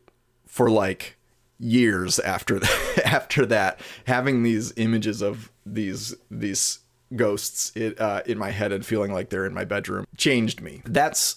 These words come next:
that's an example of transformation. That, that, that's, that, that story just sticks with you, and, um, and,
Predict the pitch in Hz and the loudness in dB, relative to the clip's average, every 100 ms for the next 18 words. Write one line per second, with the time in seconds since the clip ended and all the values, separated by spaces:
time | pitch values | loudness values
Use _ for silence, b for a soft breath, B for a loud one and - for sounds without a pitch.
0 | - 135 139 117 113 110 98 98 92 - | 0 2 2 -2 -2 -2 -2 -2 -4 -2
1 | 117 110 - 95 98 110 82 92 - 117 | -2 -2 -6 -8 -4 -4 -4 -6 -6 -4
2 | 107 107 - - 107 - - - _ 113 | -4 -6 -8 -4 -2 -2 -4 -4 _ -2
3 | 110 - - B B B B 117 - - | -2 -2 -10 B B B B -2 0 -2
4 | - 143 143 123 104 107 - - - - | 4 6 8 6 4 0 0 0 -2 0
5 | 143 - - 117 - 107 98 107 107 104 | 0 2 0 0 0 0 0 -2 -4 -6
6 | - 107 101 95 98 104 101 95 | -6 -4 -4 -6 -6 -6 -6 -6